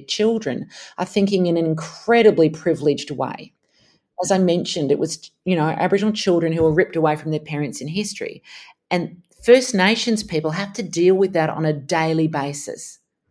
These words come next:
We are reminded that, of that on a daily basis. So if you choose not to talk about the dark moments, you are choosing what moments in history that you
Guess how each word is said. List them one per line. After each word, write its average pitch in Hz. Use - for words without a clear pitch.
We 214
are 214
reminded 170
that, 151
of 151
that 151
on 160
a 156
daily 156
basis. 151
So -
if 202
you 302
choose 220
not 214
to 269
talk 220
about 165
the 160
dark 147
moments, 147
you 247
are 294
choosing 208
what 196
moments 180
in 165
history 165
that 156
you 196